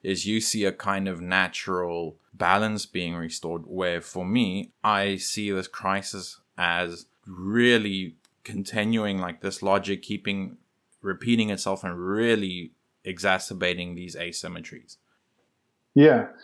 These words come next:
Speaker 2: So, I mean, I, I, I don't think we're on the, I don't think we're correcting quite yet. What I'm saying is,
Speaker 1: Mm.
Speaker 2: if we don't change, like, there's,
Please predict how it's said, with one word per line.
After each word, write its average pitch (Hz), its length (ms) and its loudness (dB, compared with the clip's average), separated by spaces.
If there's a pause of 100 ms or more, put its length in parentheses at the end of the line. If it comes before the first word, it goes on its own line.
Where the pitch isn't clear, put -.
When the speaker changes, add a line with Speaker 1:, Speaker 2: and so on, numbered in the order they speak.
(280)
Speaker 2:
So, 175 260 8
I 156 80 12
mean, 156 400 10 (720)
I, 151 160 10
I, 180 200 2 (300)
I 151 120 10
don't 180 180 10
think 156 220 6
we're 151 160 12
on 143 180 10
the, 131 480 10 (360)
I 156 120 6
don't 175 180 10
think 160 180 4
we're 143 160 8
correcting 135 800 6
quite 131 360 6
yet. 117 440 4
What 131 140 8
I'm 143 220 10
saying 135 400 6
is, 127 300 8
Speaker 1:
Mm. 87 180 0
Speaker 2:
if - 200 4
we 151 120 8
don't 151 400 8
change, 127 420 8
like, 139 220 10
there's, 147 220 10